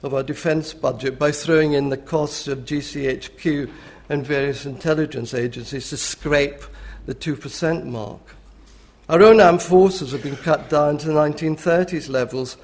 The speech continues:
And our new aircraft carriers, when they arrive, will have no planes to put on them. The Dutch are in an even bigger mess.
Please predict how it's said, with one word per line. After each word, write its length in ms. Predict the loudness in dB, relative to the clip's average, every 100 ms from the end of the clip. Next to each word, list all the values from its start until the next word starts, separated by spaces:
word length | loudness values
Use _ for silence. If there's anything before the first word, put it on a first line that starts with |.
| -20 -20 -20 -2
And 140 | 2
our 140 | 4 6
new 220 | 8 8
aircraft 580 | 8 4 0 -4 -4 -6
carriers, 540 | -2 0 0 -4 -6
when 140 | -8 -2
they 80 |
arrive, 540 | -2 0 0 0 -4 -8 -20 -20 -20 -4
will 120 | -2
have 120 | 0
no 180 | 0 0
planes 600 | -4 0 4 6 4 0
to 80 | -10
put 300 | -10 -10 -8
on 240 | -6 -6
them. 160 | -8 -10 -18 -20 _ -20 _ -20 -20 -18 2
The 100 | 6
Dutch 440 | 6 4 0 -2
are 80 | 0
in 80 | 2
an 120 | 0
even 240 | -2 -6
bigger 280 | 0 2 2
mess. 500 | 0 -2 -6 -10 -18